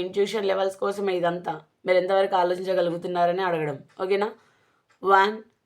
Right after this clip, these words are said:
టూ, త్రీ. రైట్లో ఉంది. ఓకేనా? అట్లా ఉంటుంది అన్నట్టు కదా మనతోటి అప్పుడప్పుడు. ఓకేనా?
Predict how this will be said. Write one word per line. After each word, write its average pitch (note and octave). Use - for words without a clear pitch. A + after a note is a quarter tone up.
టూ, G3
త్రీ. G3+
రైట్లో F#3+
ఉంది. C#3+
ఓకేనా? F#3+
అట్లా F3
ఉంటుంది F3
అన్నట్టు D#3
కదా D#3+
మనతోటి F3+
అప్పుడప్పుడు. F3
ఓకేనా? F#3